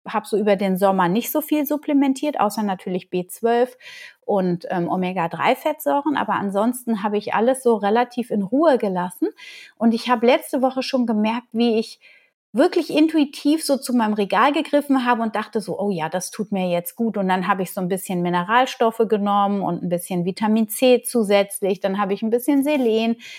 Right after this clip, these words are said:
ins Wasser gemischt immer wieder. Ich habe so Selentropfen, das finde ich eigentlich total super. Die tue ich dann einfach morgens in eine Wasserflasche rein und dann habe ich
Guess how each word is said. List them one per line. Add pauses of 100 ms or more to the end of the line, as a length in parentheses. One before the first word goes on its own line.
(120)
ins
Wasser
gemischt
immer
wieder. (420)
Ich
habe
so
Selentropfen,
das
finde
ich
eigentlich
total
super.
Die
tue
ich
dann
einfach
morgens
in
eine
Wasserflasche
rein
und
dann
habe
ich